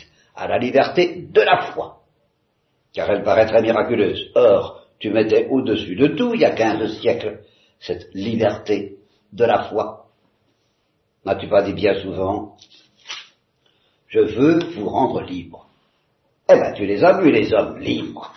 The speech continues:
<laughs> ajouta le vieillard d'un air sarcastique. Ah oui, ça nous a coûté cher, poursuit-il en le regardant avec sévérité.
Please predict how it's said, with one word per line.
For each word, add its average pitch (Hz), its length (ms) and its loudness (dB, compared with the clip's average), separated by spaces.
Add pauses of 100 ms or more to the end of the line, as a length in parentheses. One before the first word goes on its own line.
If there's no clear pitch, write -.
<laughs> - 880 -10
ajouta 101 400 0
le 95 100 0
vieillard 104 680 4
d'un 98 200 -4
air 104 260 -4
sarcastique. - 840 -6
Ah 127 100 2
oui, 123 100 4 (120)
ça 127 100 0
nous 120 200 -2
a 104 80 0
coûté - 320 -8
cher, - 640 -10 (880)
poursuit-il 107 560 -4
en 98 60 0
le 92 80 0
regardant 98 340 0
avec 87 200 -2
sévérité. - 640 -4